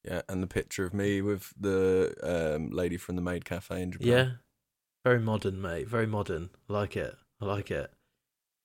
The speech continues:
Speaker 2: What you been playing?
Speaker 1: Well, I've actually got a scary story for you, mate.
Speaker 2: Okay. Go on
Speaker 1: So
Speaker 2: then.
Speaker 1: before we,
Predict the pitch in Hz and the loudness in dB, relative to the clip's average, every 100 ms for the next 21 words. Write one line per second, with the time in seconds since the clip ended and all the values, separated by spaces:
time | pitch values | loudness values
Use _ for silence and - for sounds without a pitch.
0 | _ _ _ _ 117 120 127 131 156 143 | _ _ _ _ -2 2 2 2 2 2
1 | 98 - _ _ _ _ - - - _ | 0 -8 _ _ _ _ -20 -20 -20 _
2 | - 107 98 120 110 - 95 85 117 98 | 6 8 10 8 6 4 4 4 6 6
3 | 92 - 110 92 95 90 90 90 - - | 6 6 6 6 0 -2 -2 -4 -8 -18
4 | _ _ _ _ _ _ 120 - 131 120 | _ _ _ _ _ _ 2 10 10 8
5 | - _ _ _ _ _ _ _ _ 113 | -2 _ _ _ _ _ _ _ _ -2
6 | 104 104 101 98 - 104 101 98 | 0 2 4 2 6 8 8 6